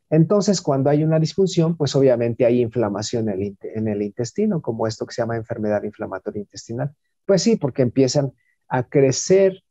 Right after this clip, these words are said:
bacterias que no deberían estar ahí,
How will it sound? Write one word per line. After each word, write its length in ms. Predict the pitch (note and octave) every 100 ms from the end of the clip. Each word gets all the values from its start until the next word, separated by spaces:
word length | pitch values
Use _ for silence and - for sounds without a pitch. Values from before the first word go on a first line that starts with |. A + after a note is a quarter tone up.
| _ _ _
bacterias 720 | C#3 C3 - F3+ E3 D3+ C#3+
que 140 | - C3
no 260 | C#3+ E3+
deberían 380 | F3 D#3+ D3 D3
estar 280 | D3 - C#3+
ahí, 320 | C#3+ D3 C#3+